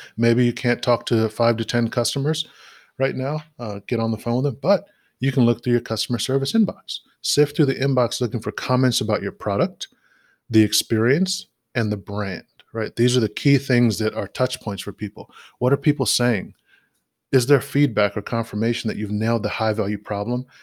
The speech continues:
that your product is actually solving that high value problem, uh, and that your product is good, that you have a solution, that your product is good, what other problems that they're discovering that you may not be solving for,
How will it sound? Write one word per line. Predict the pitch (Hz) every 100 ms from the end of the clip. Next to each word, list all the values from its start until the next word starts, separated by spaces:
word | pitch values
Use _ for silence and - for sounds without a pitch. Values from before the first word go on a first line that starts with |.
| _
that | 123 -
your | 107
product | - 123 127 131 113
is | 92
actually | 113 110 104
solving | - 110 107 120
that | 117 110
high | 113
value | 120 123 127
problem, | - 127 143 156 - - _ 110
uh, | 104 -
and | 120 110
that | 113 -
your | -
product | - 113 110
is | 104
good, | - 143 87 - 110
that | 107
you | 95
have | 104
a | 98
solution, | - 95 139 - 135 131 135 _ _ -
that | 107 -
your |
product | - 110 104 -
is | -
good, | - 127 127 - _ _ -
what | 120 135
other | 123 117 104
problems | - 120 120 123 120
that | 107 104
they're | 110 101
discovering | 92 - - 113 110 127 135 151 120
that | 104
you | 110
may | 107
not | 110 95
be | 98
solving | - 95 98 107 120
for, | - 135 160